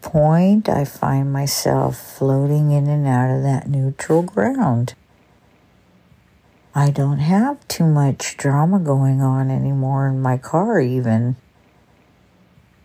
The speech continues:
This is it, my friends. This is what it's about. And that's okay by me, 'cause let me tell you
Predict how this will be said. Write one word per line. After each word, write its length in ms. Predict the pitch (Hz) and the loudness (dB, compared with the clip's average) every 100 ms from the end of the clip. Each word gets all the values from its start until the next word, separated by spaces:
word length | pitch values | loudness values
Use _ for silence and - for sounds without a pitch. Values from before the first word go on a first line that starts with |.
| _ _ _ _ _ _ _ _ _ _ _ _ _ _ _ _ _ _ _ _ _ _ _ _ - | _ _ _ _ _ _ _ _ _ _ _ _ _ _ _ _ _ _ _ _ _ _ _ _ -6
This 280 | 175 170 - | -6 -4 -6
is 220 | 156 - | -6 -6
it, 160 | 262 - | -8 -6
my 180 | 147 156 | -4 -2
friends. 600 | 147 135 135 165 214 208 | -2 -2 -2 -2 -4 -4
This 240 | 180 170 180 | -4 -4 -6
is 180 | 175 | -6
what 160 | 180 180 | -2 0
it's 260 | 185 165 - | 0 -2 -6
about. 680 | 175 208 254 240 175 - - _ _ _ _ _ _ _ _ _ _ _ _ _ _ _ - | 0 0 0 -4 -8 -8 -20 _ _ _ _ _ _ _ _ _ _ _ _ _ _ _ -2
And 180 | 151 143 | 0 2
that's 360 | 185 302 - | 2 0 -2
okay 480 | 226 156 - 190 190 | -2 -2 0 2 2
by 240 | 123 107 | 2 0
me, 360 | 107 120 120 107 - | 2 0 -2 -6 -6
'cause 340 | 113 107 123 | -6 -6 -4
let 160 | 151 170 | -2 0
me 140 | 170 | 0
tell 300 | - 151 135 | 0 0 2
you 520 | 131 131 147 131 - | 0 -2 -2 -2 -4